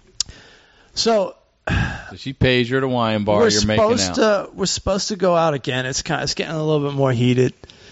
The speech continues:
Speaker 1: And, uh, and she's like, "But I, I made this book and I want you to read it."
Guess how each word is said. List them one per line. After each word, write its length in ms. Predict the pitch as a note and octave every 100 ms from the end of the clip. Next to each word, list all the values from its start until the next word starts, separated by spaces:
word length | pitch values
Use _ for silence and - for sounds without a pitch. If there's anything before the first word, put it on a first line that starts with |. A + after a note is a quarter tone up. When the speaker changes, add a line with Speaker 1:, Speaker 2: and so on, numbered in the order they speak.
| - - - _ _
Speaker 1:
And, 320 | C#3+ C#3+ C3 A#2+
uh, 440 | A#2 A2+ A#2 - _ _ _ _
and 140 | C#3+ B2+
she's 220 | C#3 B2
like, 180 | B2+ -
"But 160 | C#3
I, 160 | C3 C3+
I 60 | C#3
made 220 | D3 D#3+
this 120 | B2+
book 340 | - - A#3 -
and 100 | C#3
I 40 |
want 200 | C#3 C#3
you 80 | B2+
to 60 | A#2
read 340 | D3+ G#3+ C#3+
it." 160 | B2